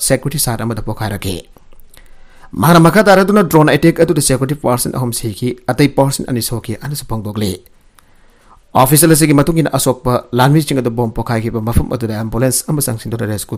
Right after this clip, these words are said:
ꯇꯧꯈꯤ꯫ ꯇꯧꯈꯤꯕ ꯑꯃꯁꯨꯡ ꯑꯦꯝꯕꯨꯂꯦꯟꯁ ꯑꯗꯨꯁꯨ ꯃꯐꯝ ꯑꯗꯨꯗ ꯂꯩꯕ ꯍꯥꯎꯊꯤ ꯁ꯭ꯅꯥꯏꯄꯔꯁꯤꯡꯅ ꯇꯥꯔꯒꯦꯠ ꯇꯧꯈꯤ꯫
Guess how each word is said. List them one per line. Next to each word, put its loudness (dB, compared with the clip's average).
ꯇꯧꯈꯤ꯫ -4
ꯇꯧꯈꯤꯕ 6
ꯑꯃꯁꯨꯡ 6
ꯑꯦꯝꯕꯨꯂꯦꯟꯁ 4
ꯑꯗꯨꯁꯨ 4
ꯃꯐꯝ 0
ꯑꯗꯨꯗ -2
ꯂꯩꯕ 0
ꯍꯥꯎꯊꯤ -2
ꯁ꯭ꯅꯥꯏꯄꯔꯁꯤꯡꯅ 0
ꯇꯥꯔꯒꯦꯠ -6
ꯇꯧꯈꯤ꯫ -6